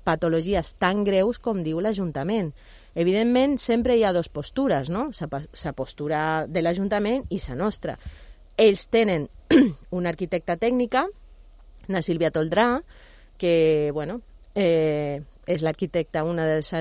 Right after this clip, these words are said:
dels arquitectes de l'Ajuntament, diguem, eh,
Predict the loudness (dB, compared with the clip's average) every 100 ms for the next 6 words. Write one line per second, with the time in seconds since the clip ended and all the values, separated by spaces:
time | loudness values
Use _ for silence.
0 | -6 -10 -6 -4 -4 -6 -6 -8 -4 -4
1 | 0 0 0 -2 -2 0 2 2 2 2
2 | 2 0 -6 -18 -20 -20 -20 _ 0 4
3 | 6 6 6 4 2 -2